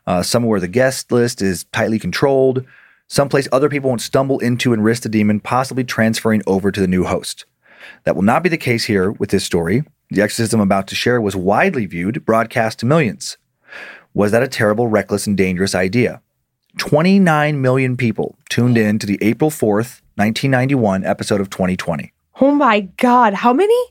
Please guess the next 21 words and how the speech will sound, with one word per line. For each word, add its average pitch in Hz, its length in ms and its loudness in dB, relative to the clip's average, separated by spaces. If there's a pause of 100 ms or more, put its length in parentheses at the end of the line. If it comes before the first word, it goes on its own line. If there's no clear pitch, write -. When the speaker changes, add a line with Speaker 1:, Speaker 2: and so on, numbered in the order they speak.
(340)
Speaker 1:
Tw-, - 120 -6
uh, 101 800 2
twenty-nine 120 440 0
million. 104 280 0
Speaker 2:
Holy 294 680 -4
crap. - 920 -2
Speaker 1:
One 113 220 0
of 135 60 -2
that 127 140 2
program's 120 420 0
most 113 320 0
watched 113 360 0
ever 104 240 2
episodes. - 580 -4 (400)
T 113 120 2
V 123 80 2
reporter 123 380 2
Tom 107 440 0 (200)
Jarrell, 160 520 2 (480)
uh, 87 280 -4 (100)
Tom 117 320 0